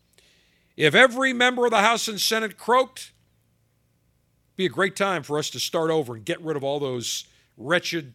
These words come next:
swamp rats that are corrupt. We wouldn't miss a beat. Not a lick. But any of those representatives and senators that are not in a high-risk group,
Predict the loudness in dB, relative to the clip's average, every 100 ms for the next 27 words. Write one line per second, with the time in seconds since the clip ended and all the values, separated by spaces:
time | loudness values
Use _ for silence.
0 | _ -6 -6 -2 -2 -2 -4 -6 -6 -4
1 | -2 -4 -6 -2 4 4 2 -6 -18 _
2 | _ _ _ _ _ _ _ _ _ _
3 | _ _ _ -6 -4 -2 -2 -2 -4 -4
4 | -8 -10 -8 -8 -10 -20 _ _ _ _
5 | _ _ _ _ _ -8 -2 -2 -4 _
6 | _ -10 -8 -2 0 0 -4 -18 -20 _
7 | _ _ _ _ _ _ _ _ _ _
8 | _ _ -2 -2 -4 -4 -2 0 -2 -2
9 | 0 2 2 0 2 0 2 -2 0 0
10 | 0 -2 -4 -4 -2 0 -2 -2 -4 -4
11 | -4 -6 -4 -4 -6 -6 -10 -10 -8 -6
12 | -6 -4 -4 -4 -8 -2 0 0 -4